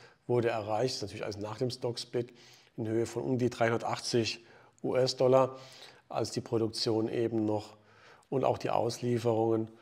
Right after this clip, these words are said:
äh, also die Auslieferungen insbesondere um über vierzig Prozent hinter dem lagen, was wir heute haben. Und, ähm, das mal zum allgemeinen Stand.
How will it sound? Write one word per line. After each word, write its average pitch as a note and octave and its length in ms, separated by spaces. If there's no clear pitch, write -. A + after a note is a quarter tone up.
äh, C3+ 40
also A#2 300
die B2 100
Auslieferungen B2+ 440
insbesondere A#2 400
um G#2+ 140
über B2+ 140
vierzig - 480
Prozent A2 540
hinter C3 420
dem A2+ 240
lagen, A#2 460
was A2+ 260
wir G#2 140
heute A2 400
haben. G2 480
Und, B2+ 600
ähm, B2+ 440
das B2+ 200
mal C3 240
zum B2 180
allgemeinen B2+ 560
Stand. E3 520